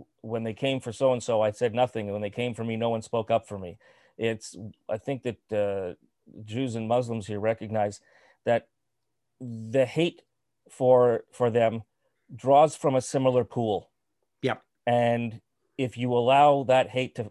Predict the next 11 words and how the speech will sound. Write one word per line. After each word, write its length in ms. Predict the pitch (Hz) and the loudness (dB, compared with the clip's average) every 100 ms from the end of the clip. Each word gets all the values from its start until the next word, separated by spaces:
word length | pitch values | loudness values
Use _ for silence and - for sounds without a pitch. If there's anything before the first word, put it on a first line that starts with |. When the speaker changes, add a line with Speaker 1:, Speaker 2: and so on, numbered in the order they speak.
| - | -8
Speaker 1:
to, 200 | 123 113 | -8 -8
to 160 | - | -8
grow 540 | 107 107 123 131 117 110 _ _ _ | -10 0 4 6 4 -2 _ _ _
against 360 | 120 123 117 - | -2 -2 -2 -2
one 300 | 123 135 127 | 2 2 0
group, 320 | 107 104 98 _ _ _ _ _ - - | -4 -6 -8 _ _ _ _ _ -20 -16
it's 280 | - 131 170 | -10 -4 4
not 200 | 143 139 | 4 6
long 180 | 135 | 4
until 300 | 127 117 123 | 2 -2 -2
it, 80 | 117 | -2